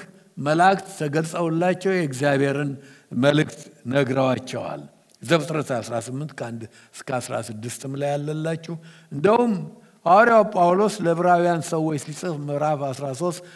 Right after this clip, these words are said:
ቁጥር ሁለት ላይ አንዳንዶች ሳያውቁት፣ መልአክ መሆናቸውን ሳይረዱ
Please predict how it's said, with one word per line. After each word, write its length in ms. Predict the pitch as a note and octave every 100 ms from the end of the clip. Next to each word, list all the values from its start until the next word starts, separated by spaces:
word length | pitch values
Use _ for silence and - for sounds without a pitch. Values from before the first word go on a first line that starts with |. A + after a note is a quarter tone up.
| - -
ቁጥር 320 | D3+ D3+ E3 D#3
ሁለት 420 | A#2+ C#3 D3+ D3 C#3+
ላይ 240 | D3 F#3 B3+ - _ _ -
አንዳንዶች 800 | F3 G3 F#3+ F#3 F#3+ A#3 - - C#3+
ሳያውቁት፣ 720 | - D#3+ F#3+ G#3 G3 C#3 A#2 - - _ _ - A2 G#2+ G2+
መልአክ 320 | C#3 E3 F#3
መሆናቸውን 580 | F3 F3 E3 D#3+ D#3+ E3
ሳይረዱ 640 | - D#3+ D3 C#3+ D3 D3